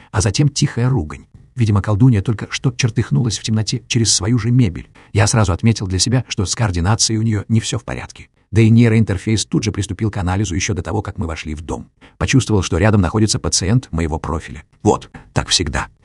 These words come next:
пожала плечами Валентина Ивановна. "Как выпьет свою дрянь, никогда не пускает. Поэтому и приходится дверь топором отворять. Она на деле даже не закрывается, просто её без усилий только изнутри открыть можно.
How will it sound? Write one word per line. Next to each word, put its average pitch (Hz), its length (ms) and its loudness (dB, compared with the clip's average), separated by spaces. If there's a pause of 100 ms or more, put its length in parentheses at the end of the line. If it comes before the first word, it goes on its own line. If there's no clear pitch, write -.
(120)
пожала 98 240 2
плечами 71 400 -2
Валентина 104 420 2
Ивановна. 76 440 -2 (240)
"Как 127 180 0
выпьет 98 340 -2
свою 85 200 -4
дрянь, 143 280 -2
никогда 104 360 -4
не 82 80 -4
пускает. - 500 -8 (260)
Поэтому 98 300 0
и 104 40 4
приходится 95 440 -2
дверь 90 240 2
топором 113 380 -2
отворять. - 500 -6 (200)
Она 123 180 6
на 117 80 2
деле 107 200 4
даже 98 200 2
не 101 80 4
закрывается, 101 600 0
просто 113 280 -2
её 110 100 4
без 98 160 0
усилий 117 380 2
только - 220 -4
изнутри 113 500 0
открыть - 420 -8
можно. 98 360 -2